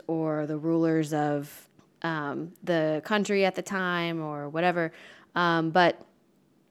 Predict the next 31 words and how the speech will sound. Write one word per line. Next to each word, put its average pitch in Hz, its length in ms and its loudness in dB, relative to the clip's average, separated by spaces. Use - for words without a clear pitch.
to 196 120 6
think 220 380 2
that 165 240 0
John 185 300 4
the 165 80 -2
Baptist, 165 840 -2
because 170 240 -2
John 175 360 2
came 180 320 -2
before 190 460 0
Jesus, 143 640 -8
that 156 300 0
the 165 100 0
followers 170 1080 2
of 160 160 -8
John 160 220 -2
the 156 80 -6
Baptist 160 520 -4
were 160 180 0
just 175 540 2
as 156 120 -4
zealous 151 640 0
or 156 100 -4
seen 233 520 2
as 151 420 -6
just, - 500 -4
or 180 200 0
were 170 100 -4
seen 196 300 4
as 170 140 2
that 160 240 2